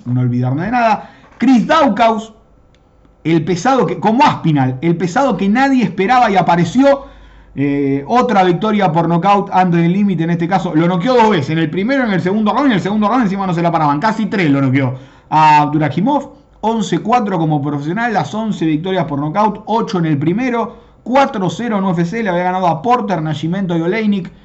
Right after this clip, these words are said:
Están haciendo bien la progresión. Me gustaría verlo contra el ganador de Volkov Tibura, que van a estar peleando el, eh, treinta de octubre. Tayla Santos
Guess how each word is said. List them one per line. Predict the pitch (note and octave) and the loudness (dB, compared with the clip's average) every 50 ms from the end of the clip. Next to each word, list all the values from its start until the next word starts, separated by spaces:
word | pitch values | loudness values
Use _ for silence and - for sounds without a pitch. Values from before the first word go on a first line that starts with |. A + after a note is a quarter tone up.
| - _ - | -20 _ -8
Están | - C#3+ C#3+ G#3 G#3 | -8 -6 -4 -4 -4
haciendo | F#3+ E3 E3+ G3 G3+ F#3+ F3+ E3+ | -4 -4 -4 -4 -4 -2 0 2
bien | F3 G3 G3+ F#3+ F3 F3 - - - - - - - | 2 2 0 -2 -4 -6 -10 -18 -20 -20 -20 -10 -4
la | D3 E3 F#3 F#3+ F#3+ F#3 F#3 F3 E3+ E3 D3+ C3 B2 | 0 0 2 2 4 4 4 6 6 4 4 2 -2
progresión. | D3 D3 D3+ D3+ D3+ D3 - G3+ A3+ G#3+ | -2 -2 -2 -2 -2 -2 -2 -2 -2 -2
Me | G3 E3 | -2 -2
gustaría | D3+ C#3 C3+ E3 E3+ F#3 F#3 | -2 -2 -2 -2 -2 -2 -2
verlo | F#3+ F#3 F3+ E3+ D3 | -2 0 -2 -2 -2
contra | D3 C#3 C#3 C#3 | -2 -2 -2 -4
el | C#3+ | -4
ganador | C#3 C#3+ D3+ E3+ F3+ F3 | -4 -4 -4 -2 -2 -2
de | E3 D3 | -2 -2
Volkov | C#3+ C#3+ C#3 B2+ B2+ F#3+ F#3+ F#3 - - | -2 -2 -2 -2 -2 -2 -4 -6 -6 -4
Tibura, | - D3 E3 G3 G3+ F3+ D3+ C#3 | -2 -2 0 0 0 0 0 -2
que | C3 | -2
van | D3 D3 | -4 -4
a | C#3 | -6
estar | B2+ D#3 D3 C3+ | -4 -6 -4 -4
peleando | C#3+ D3 D#3 D#3 D3+ D3 C#3+ C#3 - - - - - | -4 -2 -2 -2 -2 -2 -4 -6 -10 -18 -20 -10 -6
el, | C#3+ D#3 D#3 D#3 D#3 D#3 | -2 -2 0 0 0 0
eh, | D3+ D3 D3 C#3+ C3+ | 0 0 0 -2 -2
treinta | B2+ F3 E3+ E3+ E3+ D#3+ C3+ C#3+ | -2 -2 0 0 0 0 0 0
de | D3 D#3 | -2 -2
octubre. | D#3+ D#3 A#3 A#3+ A#3+ A3+ G#3+ G#3+ G3 - - - - _ _ - - _ _ _ _ _ _ _ - _ _ _ - - _ | -4 -2 0 0 0 2 0 -2 -2 -6 -12 -20 -20 _ _ -20 -20 _ _ _ _ _ _ _ -20 _ _ _ -20 -8 _
Tayla | - G3+ G#3 G#3+ G3+ F#3 E3+ E3+ | 0 2 2 4 2 2 0 -2
Santos | E3+ - G3+ G3+ G3+ F#3+ E3 F3+ F3+ F3+ E3+ F3 - | -2 -2 -2 0 0 0 0 0 0 0 -2 -2 -6